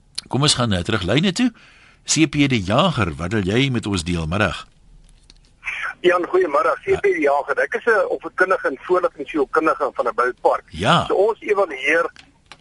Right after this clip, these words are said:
Speaker 2: hierdie jaar baie, uh, leerlinge wat nou verder wil gaan swat en wil gaan werk. Ons grootste probleem, uh, is die uitvalsyfer van leerlinge. Met ander woorde, ek sê altyd vir jong mense, daar's 'n ding soos I K en daar's 'n ding soos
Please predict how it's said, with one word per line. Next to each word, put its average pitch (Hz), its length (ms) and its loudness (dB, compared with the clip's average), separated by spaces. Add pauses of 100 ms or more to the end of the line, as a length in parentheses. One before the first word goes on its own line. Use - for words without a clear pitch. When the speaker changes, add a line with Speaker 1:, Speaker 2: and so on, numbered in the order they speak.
(140)
Speaker 2:
hierdie 165 360 -2
jaar 135 420 2
baie, 143 480 2
uh, 117 300 0
leerlinge 127 480 0
wat 113 200 -2
nou 110 160 -2
verder 135 360 0
wil 117 100 -8
gaan 113 180 -6
swat 131 360 0
en 127 60 -12
wil 110 140 -4
gaan 117 200 -4
werk. 131 360 0 (640)
Ons 156 220 2
grootste - 500 0 (360)
probleem, 165 680 0 (140)
uh, 113 500 2
is 123 100 -6
die 131 160 -2
uitvalsyfer 139 840 0
van 120 180 0
leerlinge. 123 420 0
Met 120 120 -6
ander 196 180 2
woorde, 185 260 2
ek - 160 -2
sê 196 100 2
altyd 190 240 0
vir 165 120 -8
jong 143 260 -2
mense, 139 340 0 (460)
daar's 127 220 2
'n 139 80 -8
ding 165 180 -6
soos 170 220 -6
I 185 100 -6
K - 140 0 (380)
en 135 80 -14
daar's 123 160 -4
'n 123 40 -20
ding 139 160 0
soos 127 180 -12